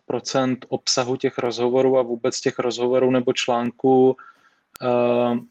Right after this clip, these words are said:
vlastně o tom, eh, o vzdělávacím systému jako takovým a o jeho problémech, o jeho řešeních a tak dál. Samozřejmě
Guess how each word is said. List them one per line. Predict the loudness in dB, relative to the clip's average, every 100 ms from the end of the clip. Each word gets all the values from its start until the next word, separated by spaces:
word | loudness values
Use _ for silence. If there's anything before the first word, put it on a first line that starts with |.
| -6
vlastně | -4 -2 0 0 0
o | -2 -2
tom, | 2 2 2 0 -2 -4 -8
eh, | -6 -4
o | -2
vzdělávacím | 0 2 2 2 -2 -4 -8
systému | -6 -4 -2 -2
jako | 0 -2
takovým | -2 -2 0 0 2
a |
o | 2 2 2
jeho | 0 -2
problémech, | -2 -2 0 0 -2 -4 -2
o | 0
jeho | 2 0
řešeních | 0 -2 -2 -4 -4 -4
a |
tak | -2 -2
dál. | 0 0 0
Samozřejmě | -4 -4 -2 0 2 0